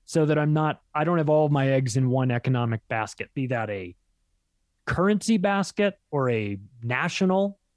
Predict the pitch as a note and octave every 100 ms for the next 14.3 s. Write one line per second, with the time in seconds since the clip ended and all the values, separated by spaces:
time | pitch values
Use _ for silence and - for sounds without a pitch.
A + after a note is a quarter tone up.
0 | _ _ _ C3 C3+ C3 B2 C3+ C3+ D3
1 | C3+ - D3+ E3 - E3+ D#3+ D#3 F3 E3
2 | C#3+ B2+ C3 C3+ G#2 - - - - -
3 | - D#3 C3+ D3 - - _ _ D3 -
4 | D3+ C#3 C#3+ C#3+ - C3+ D3+ F3+ - -
5 | - _ _ _ D3 D3+ - F3 D#3+ D#3
6 | C#3 C#3+ C3 - E3+ D#3+ D#3+ D3 C#3 C3
7 | C#3 C#3+ C#3+ C#3+ C3+ C3+ C3 C3 B2+ A2
8 | C#3 A#2+ A2+ B2 - C#3+ B2 A2+ D3+ C3
9 | B2 A#2 - C3+ C3 - B2 A2 A#2 -
10 | C#3+ C#3 A#2+ - - B2 A#2+ A#2+ - A2
11 | - A2 B2 C#3+ D#3+ G3 G3 G#3 B3 G3+
12 | F#3+ E3 D3 C#3+ - D3+ - - D3 C#3+
13 | C#3 C3 A2 A2 C#3+ C3+ C#3 A#2 A2+ -
14 | B2 A#2+ -